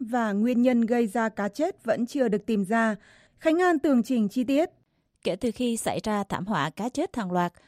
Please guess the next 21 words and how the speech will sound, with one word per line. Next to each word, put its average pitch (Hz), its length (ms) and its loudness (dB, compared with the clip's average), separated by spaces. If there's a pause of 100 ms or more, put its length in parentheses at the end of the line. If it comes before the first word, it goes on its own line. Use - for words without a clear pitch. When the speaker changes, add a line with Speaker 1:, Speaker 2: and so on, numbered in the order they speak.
(140)
Speaker 2:
được 226 140 -4
cho 233 240 -2
là 208 200 0
nhiễm 180 280 -2
chất - 180 -8
độc 185 260 -2
từ 180 180 0
con 196 240 -4
người, 185 260 2 (200)
hồi 190 320 -2
đầu 175 220 0
tháng 254 200 -4
tư 226 240 0
đến 220 180 -4
nay, 214 220 0 (280)
không 294 220 -6
chỉ - 180 -4
người 220 220 -2
dân 202 240 -2
địa 175 120 0
phương 202 300 -2